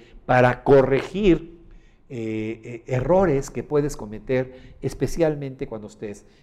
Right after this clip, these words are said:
en, eh, en el, eh, en la internet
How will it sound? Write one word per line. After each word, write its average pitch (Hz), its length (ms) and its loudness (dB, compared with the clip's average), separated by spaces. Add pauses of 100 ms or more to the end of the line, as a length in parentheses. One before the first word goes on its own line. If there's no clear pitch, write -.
(160)
en, 190 380 0
eh, 117 500 -2
en 135 220 -4
el, 147 240 -8
eh, 104 800 -12
en 107 60 -12
la 113 80 -4
internet 117 600 -6